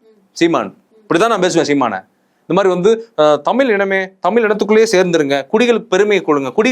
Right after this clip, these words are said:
பெருமை கொள்ளுங்க. என்னடா குடி பெருமை கொள்ளணும்? ஜாதி பெருமை வேணுமாடா உனக்கு? ஜாதியே வேணாம்னு நாங்க பேசிக்கிட்டு இருக்கோம், ஜாதியை ஒழிக்கணும்னு பேசிக்கிட்டு இருக்கோம். நீ ஜாதி பெருமை, குடி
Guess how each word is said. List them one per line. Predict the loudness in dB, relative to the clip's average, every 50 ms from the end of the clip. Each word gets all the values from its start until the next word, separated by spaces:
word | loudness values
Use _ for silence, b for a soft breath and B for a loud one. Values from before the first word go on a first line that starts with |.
| 0 -2
பெருமை | -2 0 0 0
கொள்ளுங்க. | 0 0 -2 0
என்னடா | 0 0 0 0 0
குடி | 0 2 2
பெருமை | 0 0 -2 -2 -2
கொள்ளணும்? | -2 -2 -2 -2
ஜாதி | 0 0 0 0 0
பெருமை | 0 0 0
வேணுமாடா | 0 0 0 0 0 0
உனக்கு? | -2 -6 -10 -14 -14 _ _ _ _ _ _ _ _ _ _ -2
ஜாதியே | 0 0 2 2 2 2 2 2 2
வேணாம்னு | 2 0 0 0 -2
நாங்க | -2 0 0 0
பேசிக்கிட்டு | 0 0 0 -2 -2 -2
இருக்கோம், | -2 -2 -4 -4 -2 0
ஜாதியை | 0 2 2 4 2 4 4
ஒழிக்கணும்னு | 2 2 2 0 2 2 2
பேசிக்கிட்டு | 2 2 0 0 0
இருக்கோம். | 0 -2 -2 -2 -2
நீ | -2 0 0
ஜாதி | 0 0 0 0 0
பெருமை, | 0 0 0 0 0
குடி | 0